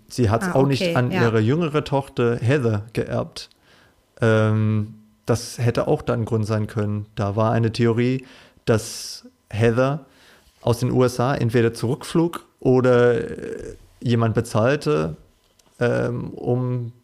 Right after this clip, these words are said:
Speaker 1: die Morde durchzuführen. Das war eine Theorie, aber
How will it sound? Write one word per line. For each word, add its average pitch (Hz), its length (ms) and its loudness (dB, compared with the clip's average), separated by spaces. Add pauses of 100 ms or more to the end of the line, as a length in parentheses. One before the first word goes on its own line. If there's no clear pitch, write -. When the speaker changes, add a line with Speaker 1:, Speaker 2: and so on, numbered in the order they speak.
(120)
Speaker 1:
die 120 40 -2
Morde 113 220 2
durchzuführen. 143 720 -4 (360)
Das 113 200 -2
war 123 80 0
eine 123 160 0
Theorie, 123 500 -2
aber 113 440 2